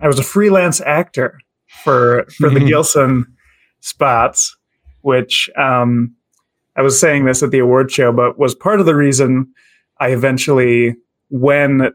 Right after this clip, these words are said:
Speaker 1: the opportunity arose, decided to try and come back to Backflip, is that just we,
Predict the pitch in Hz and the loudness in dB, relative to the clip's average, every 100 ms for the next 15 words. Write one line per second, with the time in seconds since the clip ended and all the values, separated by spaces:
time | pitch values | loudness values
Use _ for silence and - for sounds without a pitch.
0 | - 135 123 120 131 147 131 120 120 123 | -8 -4 -2 -2 -4 -2 0 2 2 2
1 | 127 135 135 120 120 120 - 120 117 120 | 2 2 4 2 -2 -6 -2 0 0 -4
2 | - 123 117 - _ _ - 135 120 110 | -4 -2 -2 -6 _ _ -4 -2 -2 -2
3 | 120 117 127 120 120 _ _ _ _ _ | -2 0 0 0 -4 _ _ _ _ _
4 | - 127 120 110 - 113 110 - 131 117 | -6 -2 0 -2 -4 -6 -6 -6 -4 0
5 | 120 113 113 _ _ _ _ _ _ _ | 2 2 -2 _ _ _ _ _ _ _
6 | _ _ _ _ 117 - - 120 113 113 | _ _ _ _ -4 -4 -2 0 2 0